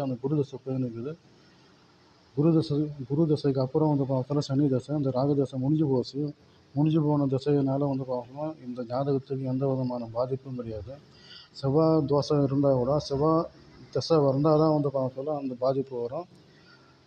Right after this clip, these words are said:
அதனால குரு தசை முடிஞ்சு சனி தசை வந்தா அப்புறம் தான் வந்து பார்க்க சொல்ல இந்த திருமணத்துக்கு ஒரு வாய்ப்பு இருக்குது.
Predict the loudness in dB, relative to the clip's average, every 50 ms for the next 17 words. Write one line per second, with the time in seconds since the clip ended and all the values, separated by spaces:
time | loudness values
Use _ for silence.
0 | -6 -4 0 0 2 2 2 2 0 0 -2 -4 -6 -8 -14 -20 -20 -20 -20 -20
1 | _ _ _ _ _ _ _ _ _ _ _ _ _ _ _ _ _ -6 -2 2
2 | 2 4 6 4 4 4 2 2 2 2 2 0 -4 -12 -20 -20 -20 _ _ _
3 | _ _ _ _ _ _ -20 -20 -20 -20 -20 -16 -6 -2 0 2 4 4 4 4
4 | 2 2 0 -2 -6 -12 _ _ -20 _ _ _ _ -12 -4 -2 2 2 4 4
5 | 4 2 2 2 0 2 2 2 2 2 2 2 2 0 0 -2 -4 -6 -4 -2
6 | 0 0 2 2 0 -2 -2 -4 -6 -8 -8 -10 -12 -10 -8 -8 -8 -8 -8 -8
7 | -6 -4 -2 0 0 -2 -2 -4 -4 -6 -6 -4 -4 -4 -4 -4 -4 -4 -2 -2
8 | -2 -2 -2 -4 -6 -4 -4 -4 -6 -8